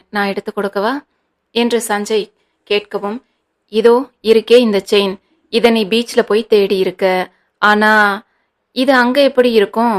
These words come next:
இதுதான் அந்த டெட் பாடி ட்ரெஸ்ஸுக்குள்ள இருந்ததே" என்று சஞ்சய் முடிக்கவும், வசமாக சிக்கிக்கொண்டோம் என புரிந்த அர்ஜுன் பயத்தில் அங்கிருந்து திரும்பி ஓட முயன்றான். ஆனால் அவன் காலை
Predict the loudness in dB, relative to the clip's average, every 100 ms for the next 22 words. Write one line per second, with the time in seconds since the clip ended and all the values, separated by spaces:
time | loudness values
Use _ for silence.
0 | -6 _ -2 0 2 0 0 2 2 2
1 | 0 2 0 0 -2 -4 -4 -2 -2 -2
2 | -4 -2 -2 -4 _ _ _ 2 2 4
3 | 2 0 -4 -4 0 0 -2 -2 -2 -2
4 | -4 -4 -8 _ _ _ -2 0 2 2
5 | 0 -2 -4 -8 -8 -2 -2 0 -2 -4
6 | -6 -4 -4 -2 -2 0 -2 -4 _ -8
7 | -8 -6 -8 -8 -6 -2 -2 -2 -4 -6
8 | -14 _ _ -4 -2 0 0 0 -4 -2
9 | -2 0 -2 0 -2 -2 -4 -6 -4 -6
10 | -6 _ _ _ 2 4 4 0 2 0
11 | 0 -2 2 2 4